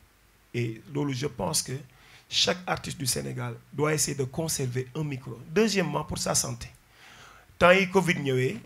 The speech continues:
et c'était, c'était grave, nga jël sa micro, partager ko keneen, parce que les gens, ils chantent, ils crachent, il y a certains, ils,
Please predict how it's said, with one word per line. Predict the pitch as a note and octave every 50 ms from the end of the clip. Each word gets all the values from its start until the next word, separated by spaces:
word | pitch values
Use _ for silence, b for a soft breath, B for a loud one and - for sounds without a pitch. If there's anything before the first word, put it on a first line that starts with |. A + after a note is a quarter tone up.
| - - -
et | C#3 A#2+ A#2+ A#2 A#2+
c'était, | A#2+ D3 C3 - D3+ D3 C3
c'était | - - C#3+ C#3+ D3+
grave, | D3+ F#3 B3+ A3 - - - -
nga | C3 C3+ C3+
jël | D3 C#3+ C3+
sa | B2+ - C#3
micro, | C3+ C#3+ C#3 - C3+ C3 C3 G#3 - - - - - - - - - - -
partager | - E3+ - - - - - -
ko | - -
keneen, | - G#3+ A#3+ - D3+ B2+
parce | - C3 B2
que | - -
les | C#3+ C#3 C#3+ C#3+
gens, | C3 B2+ E3+ F#3 F#3 F3+ F#3
ils | D3+ C3 B2+
chantent, | C3 - - E3+ F#3 F3+ F3+
ils | D3
crachent, | B2+ - E3 E3+ F3 - - -
il | C#3+
y |
a | B2+ B2+
certains, | - - C#3+ - F3 D3 D3+ D3+ C#3+ C#3 B2 B B B B B B B -
ils, | D3